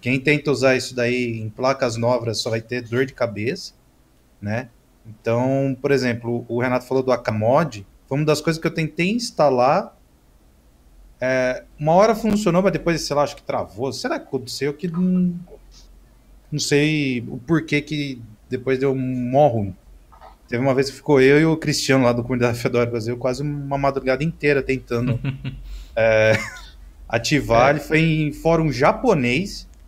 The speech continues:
Speaker 1: entendeu? Então
Speaker 2: Se
Speaker 1: não
Speaker 2: os
Speaker 1: é
Speaker 2: japoneses não conseguiram, a gente desiste, né?
Speaker 1: Entendeu? Então,
Speaker 2: <laughs>
Speaker 1: é...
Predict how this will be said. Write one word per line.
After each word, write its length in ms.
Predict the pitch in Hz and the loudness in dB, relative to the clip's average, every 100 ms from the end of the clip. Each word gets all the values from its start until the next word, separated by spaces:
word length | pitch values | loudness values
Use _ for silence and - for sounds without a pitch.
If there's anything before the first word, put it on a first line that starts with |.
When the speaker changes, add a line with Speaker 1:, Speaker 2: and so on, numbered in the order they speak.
| - - - | -20 -20 -18
Speaker 1:
entendeu? 440 | 110 107 101 120 | -12 -8 -4 -4
Então 260 | 117 113 113 | -4 -4 -4
Speaker 2:
Se 80 | 117 | 0
Speaker 1:
não 60 | |
Speaker 2:
os 40 | 135 | 0
Speaker 1:
é 60 | 139 | 2
Speaker 2:
japoneses 500 | 120 104 120 131 135 | 2 0 -2 -2 -4
não 60 | |
conseguiram, 520 | 127 135 - 117 127 147 | -6 -10 -8 -8 -6 -6
a 40 | |
gente 160 | 151 170 | -8 -10
desiste, 460 | 151 117 120 - | -10 -8 -10 -10
né? 80 | 113 117 - - - - - 120 | -10 -10 -12 -18 -20 -20 -18 -8
Speaker 1:
Entendeu? 400 | 107 117 139 123 | -4 2 4 4
Então, 600 | 120 127 131 165 185 180 - - - | 4 4 6 6 4 0 -4 -8 -12
Speaker 2:
<laughs> 280 | - - - 123 | -14 -10 -4 2
Speaker 1:
é... 520 | 123 123 120 113 | 4 4 4 0